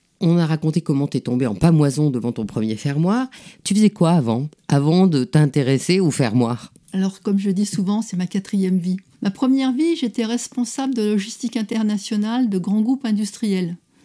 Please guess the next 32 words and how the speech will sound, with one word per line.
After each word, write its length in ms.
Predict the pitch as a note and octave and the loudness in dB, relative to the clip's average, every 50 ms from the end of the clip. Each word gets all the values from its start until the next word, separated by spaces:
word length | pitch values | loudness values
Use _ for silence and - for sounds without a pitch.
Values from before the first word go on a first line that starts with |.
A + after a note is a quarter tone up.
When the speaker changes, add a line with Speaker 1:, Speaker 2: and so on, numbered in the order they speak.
| _ _ _ _ _ _ _ _ | _ _ _ _ _ _ _ _
Speaker 2:
Pour 120 | _ - F#3+ | _ -14 -10
ça 160 | - - C4 | -4 -4 -4
que 400 | C4 - - G3 F#3+ F#3 F#3 F#3+ - | -4 -2 -2 0 0 0 -2 -2 -4
exporter, 580 | A3 F#3+ - - - G#3 - - - B3 B3 | -6 -6 -6 -6 -8 -8 -8 -6 -4 -4 -4
penser 320 | B3 B3 G#3+ G#3 G3 - A3 | -2 -2 -4 -6 -4 -4 -6
international, 920 | G#3 G3 - G3 F#3+ F#3+ G3 F#3+ - - - G3+ G3+ G#3 A3 A3+ A3 G3 | -6 -4 -4 -4 -4 -4 -4 -6 -6 -6 -6 -4 -4 -4 -4 -4 -4 -4
euh, 420 | F#3 F#3 F3+ F3+ F3+ F3 F3+ F3+ F3+ _ _ _ _ _ _ _ _ _ _ | -4 -4 -6 -6 -6 -4 -6 -6 -8 _ _ _ _ _ _ _ _ _ _
pour 120 | G3+ G3 | -2 -2
moi, 160 | G3 G#3 A3 | 0 0 -2
c'est 260 | G3+ - - G#3+ G3 | -4 -4 -4 -2 -2
naturel. 580 | F#3 F#3 F#3 F#3+ - - G3+ F#3+ G3+ A3 A#3 A#3 | 0 -2 -2 -4 -4 -4 -2 -2 -2 -2 -2 -2
Euh, 400 | G3+ F#3+ F#3 F3+ F3+ F3+ F3+ F3 F3+ F3+ F3+ F3 F3 - | -2 -4 -4 -4 -4 -4 -4 -4 -4 -6 -6 -8 -8 -4
il 60 | G3 | -4
n'était 200 | G3 F#3+ - G3+ | -4 -2 -2 -4
pas 300 | F#3+ - G3+ F#3+ F#3 F3+ E3+ | -4 -2 -4 -4 -4 -6 -6
question 500 | - - A3 F#3+ - - - A#3 A3+ A#3 | -4 -2 -2 -2 -4 -6 -4 -2 0 0
de 40 | G#3+ | -2
pas 140 | G3+ G3+ G3 | -2 -4 -4
avoir 180 | F#3+ F#3+ F#3+ | -2 -2 0
une 140 | F#3 F#3 F3+ | 0 0 -2
version 320 | F3+ E3+ E3 - - G3+ | -2 -6 -8 -6 -6 -4
anglaise. 480 | F#3 F3+ F3 F3 F#3 G#3 A3 A3+ G#3+ G3 | -4 -2 -4 -4 -4 -4 -4 -2 -2 -2
Euh, 160 | F#3 F3+ F3 F3+ - _ _ _ _ _ _ _ _ | -4 -4 -6 -10 -12 _ _ _ _ _ _ _ _
dès 120 | - G#3 G3 | -4 -4 -2
que 100 | - G#3+ | -2 -4
la 60 | G#3 | -2
version, 520 | F#3+ G3+ F#3+ - - - - G#3 G3 G3 | -2 -4 -4 -6 -6 -4 -2 -2 0 0
euh, 640 | F#3+ F#3 F#3 F#3+ F#3+ F#3 F#3+ F#3 F#3 F#3 F#3 F#3 F#3 - | -2 -2 -2 -4 -4 -4 -4 -4 -4 -6 -6 -8 -10 -6
anglaise 500 | - F#3 F#3+ G3 G#3 G#3+ G#3+ G#3+ G3 F#3+ | -2 0 2 2 2 0 0 -2 -2 -2
a 120 | F3+ E3+ F3 | -4 -2 -2
été, 440 | F3 E3+ - - F#3+ F#3 F3+ F3+ | -4 -6 -4 -4 -2 -2 -2 -2
euh, 200 | E3+ D#3+ D#3 D3+ | -4 -6 -8 -10